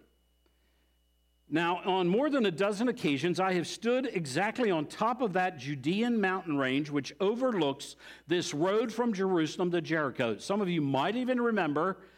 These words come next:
when I talked about Zacchaeus, preached on that, the subject of Zacchaeus some time ago, I showed you some pictures of that Roman road that connects the city of Jerusalem and the city of Jericho.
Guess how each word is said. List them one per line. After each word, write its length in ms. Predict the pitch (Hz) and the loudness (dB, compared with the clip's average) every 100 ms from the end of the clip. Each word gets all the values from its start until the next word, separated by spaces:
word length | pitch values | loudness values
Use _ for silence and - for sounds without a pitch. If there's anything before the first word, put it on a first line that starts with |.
| - _ - | -20 _ -4
when 160 | 143 | -2
I 80 | 139 | 0
talked 360 | - 202 226 240 | -2 0 0 0
about 340 | 196 208 196 | 0 0 0
Zacchaeus, 680 | 147 175 - 262 214 151 160 | -2 -2 -2 -2 0 0 -2
preached 380 | - 196 190 214 | -4 -4 -2 0
on 120 | 180 | 2
that, 340 | 170 160 - - _ - | 2 -2 -8 -20 _ -10
the 140 | 127 | -8
subject 520 | - 240 277 180 156 156 | -4 -2 0 0 -4 -4
of 80 | 120 | -2
Zacchaeus 600 | 131 - 135 165 185 - - - _ _ _ _ _ _ | -2 -2 0 0 -2 -10 -20 -20 _ _ _ _ _ _
some 260 | - 175 160 | -4 -4 0
time 260 | 196 180 | 0 0
ago, 400 | 139 127 127 175 - - _ _ - | 0 0 0 -2 -6 -20 _ _ -4
I 120 | 180 | -2
showed 380 | - 233 240 190 | -2 0 0 0
you 120 | 233 | -2
some 240 | - 262 | -2 -2
pictures 560 | - 165 - 180 185 - - | -2 -4 -2 -2 -2 -2 -2
of 200 | 170 165 | -2 0
that 240 | 165 170 - | -2 -2 -2
Roman 560 | 131 147 185 202 220 | 0 0 2 0 0
road 400 | 196 139 135 156 | 0 2 2 0
that 180 | 160 165 | -2 -2
connects 640 | 214 185 139 135 - - - - - | -2 0 0 -2 -6 -16 -20 -14 -6
the 80 | 147 | -4
city 360 | - 156 170 | -2 0 2
of 80 | 202 | 0
Jerusalem 640 | 196 156 139 139 170 196 - | 0 2 0 0 -2 -2 -4
and 460 | 165 156 139 160 185 - | -2 0 0 -2 -4 -8
the 80 | 139 | -6
city 260 | 135 127 | -4 -2
of 80 | 143 | -2
Jericho. 540 | 156 233 208 139 92 | 0 0 0 -2 -4